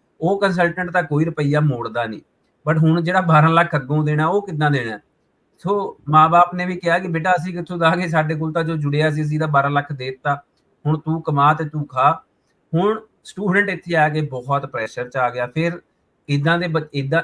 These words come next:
ਇੰਨੇ ਵੀਜ਼ਾਜ਼ ਆਏ, ਲਾਸਟ ਈਅਰ ਦਸ ਲੱਖ overall ਬੱਚਿਆਂ ਨੂੰ ਵੀਜ਼ਾ ਮਿਲਿਆ। ਸੋ ਕੰਪੀਟੀਸ਼ਨ ਵੀ ਵੱਧ ਗਿਆ।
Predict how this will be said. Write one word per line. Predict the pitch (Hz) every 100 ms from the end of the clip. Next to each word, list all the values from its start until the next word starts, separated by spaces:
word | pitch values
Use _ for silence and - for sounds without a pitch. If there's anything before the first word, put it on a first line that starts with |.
| -
ਇੰਨੇ | 143 156 196
ਵੀਜ਼ਾਜ਼ | 180 160 147 156 135
ਆਏ, | 117 120
ਲਾਸਟ | 120 123 127 147 139
ਈਅਰ | 139
ਦਸ | 131 135 143 156
ਲੱਖ | 151 151 139
overall | 127 135 131 131
ਬੱਚਿਆਂ | 123 - 127
ਨੂੰ | 127 123
ਵੀਜ਼ਾ | 117 120
ਮਿਲਿਆ। | 117 104 101 101 - _ _
ਸੋ | 147
ਕੰਪੀਟੀਸ਼ਨ | 147 113 120 131 131 139
ਵੀ | 139
ਵੱਧ | 139 127 131
ਗਿਆ। | 139 131